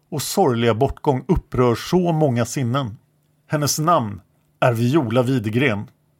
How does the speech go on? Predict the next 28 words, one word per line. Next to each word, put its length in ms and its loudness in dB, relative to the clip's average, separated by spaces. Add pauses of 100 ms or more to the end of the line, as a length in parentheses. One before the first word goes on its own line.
(220)
Den 140 2
lilla 200 4
flickan 800 0
från 260 -2
Helljums 600 0
tragiska 540 0
slut 460 -2
har 100 0
väckt 220 -2
djup 520 -2
och 280 -2
uppriktig 540 -2
sorg, 460 -2 (460)
inte 280 0
endast 340 0
i 40 0
människohjärtan 680 0
i 60 0
Norrland, 560 0 (460)
utan 220 0
även 220 0
hos 180 0
oss 400 -4 (280)
här 260 0
på 200 -2
Skånes 960 0
barvintriga 800 0
slätter. 580 -2